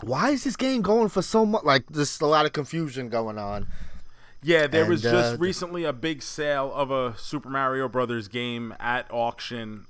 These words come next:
Speaker 2: I wanna say it was the first game to ever sell for, like, a million dollars. But
Speaker 1: And
Speaker 2: They're
Speaker 1: was, was
Speaker 2: really
Speaker 1: there a reason? Like, what was the
Speaker 2: No,
Speaker 1: reason?
Speaker 2: that's the thing, is, like,
Speaker 1: That's the thing, right? That's
Speaker 2: so
Speaker 1: why everyone's like, "Wait a minute, like, this
Speaker 2: Yes.
Speaker 1: game ain't special. Like, what are we
Speaker 2: Exactly.
Speaker 1: doing here?"
Speaker 2: And one of the big things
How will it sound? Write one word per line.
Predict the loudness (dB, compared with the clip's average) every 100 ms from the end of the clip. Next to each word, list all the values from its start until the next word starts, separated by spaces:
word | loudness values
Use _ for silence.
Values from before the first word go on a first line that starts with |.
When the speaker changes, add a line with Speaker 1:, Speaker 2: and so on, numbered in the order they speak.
| -8
Speaker 2:
I | -6
wanna | -4 -6 -8
say | -8
it | -8
was | -10
the |
first | -8 -8 -8
game | -8 -10 -10
to | -10
ever | -8 -10
sell | -8 -10
for, | -6
like, | -4 -4
a |
million | -4 -6 -8
dollars. | -8 -10 -10 -16 -20 -4
But | -2 -2 -8 -16 -2
Speaker 1:
And | 2 2 0 -6
Speaker 2:
They're | -14 2 4 6
Speaker 1:
was, | 6
was | 6
Speaker 2:
really | 4 6
Speaker 1:
there | 8 8
a |
reason? | 6 4 6 6 6 4
Like, | 2
what | 4 6
was | 8
the |
Speaker 2:
No, | 8
Speaker 1:
reason? | 6 6 6
Speaker 2:
that's | 6 4
the | -2
thing, | -2 -2 -4
is, | -6 -6
like, | -4 -2 6
Speaker 1:
That's | 6 6
the | 2
thing, | 4 4
right? | 6 6
That's | 8 8
Speaker 2:
so | 10
Speaker 1:
why | 8
everyone's | 6 4 4
like, | 4
"Wait | 8 8
a | 8
minute, | 4 0 2 0 2
like, | 0 2
this | 0
Speaker 2:
Yes. | 0
Speaker 1:
game | 0 0 0
ain't | -2 -4
special. | -2 -2 0 0 2
Like, | 2 2
what | 2
are | 2
we |
Speaker 2:
Exactly. | 4 2 2
Speaker 1:
doing | -2
here?" | -6 -8 -4
Speaker 2:
And | -4 -2
one | -2 -2
of |
the | -4
big | -2 -4 -4
things | -6 -4 -6